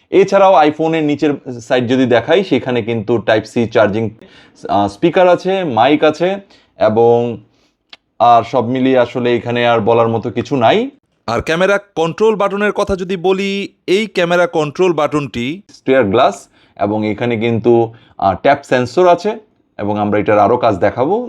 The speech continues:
যেন আপনাদের বুঝতে সুবিধা হয়। So, এই হচ্ছে হলো টোটাল ডিজাইন, খুবই সুন্দর ডিজাইন, সব মিলিয়ে normally যেটা থাকে iPhone sixteen-এর বা iPhone fifteen-এর, so সে-, সেরকমই। আর এটার মেইন, আহ, ফিচারগুলো actually, আহ, ক্যামেরা নিয়ে সব ডিটেলস এখন বলবো একটা একটা করে।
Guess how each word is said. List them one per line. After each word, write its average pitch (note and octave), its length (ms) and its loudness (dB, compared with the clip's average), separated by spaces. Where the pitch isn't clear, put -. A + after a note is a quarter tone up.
যেন G#2+ 200 -4
আপনাদের F#2 340 -6
বুঝতে G2 280 -6
সুবিধা A#2+ 320 0
হয়। C#3 340 0
So, G3 100 2
এই B3 220 4
হচ্ছে A#3 200 2
হলো A3+ 120 6
টোটাল F#3+ 260 0
ডিজাইন, A3 460 -2
খুবই F#3 280 -4
সুন্দর F3+ 280 -2
ডিজাইন, F3+ 400 -2
সব F3 140 2
মিলিয়ে E3+ 280 2
normally D3+ 340 4
যেটা C#3 200 0
থাকে C3+ 280 -4
iPhone A#2 440 2
sixteen-এর E3 540 -4
বা G#2 160 4
iPhone A2 280 -2
fifteen-এর, E3+ 460 0
so A#2 140 0
সে-, A#2+ 360 -2
সেরকমই। C3 500 0
আর G2 480 4
এটার D#3 240 2
মেইন, G3 400 2
আহ, C3+ 240 4
ফিচারগুলো F3 440 2
actually, D3+ 400 0
আহ, A2+ 240 2
ক্যামেরা D#3 280 0
নিয়ে G#3+ 320 -2
সব A2+ 180 0
ডিটেলস B2 320 0
এখন A2+ 240 -4
বলবো C#3+ 420 2
একটা - 200 -4
একটা E2+ 140 -6
করে। E2 240 -8